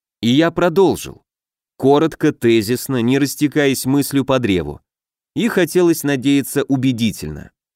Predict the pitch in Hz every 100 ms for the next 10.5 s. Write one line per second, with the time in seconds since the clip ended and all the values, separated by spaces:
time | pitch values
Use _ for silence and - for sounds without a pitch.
0 | _ _ _ _ - 120 110 - 156 156
1 | 151 135 190 165 131 - 107 - 151 -
2 | 143 139 139 143 127 101 135 147 147 135
3 | 135 - 135 135 117 120 117 113 117 147
4 | 143 127 - _ _ - 117 139 - 160
5 | 226 202 180 160 156 156 151 110 120 143
6 | - 139 135 143 160 160 160 - 165 180
7 | 131 78 80 _ _ _ _ _ _ -
8 | 120 120 - 117 139 135 127 135 135 127
9 | - 147 160 143 131 123 - 120 110 110
10 | 104 123 - 107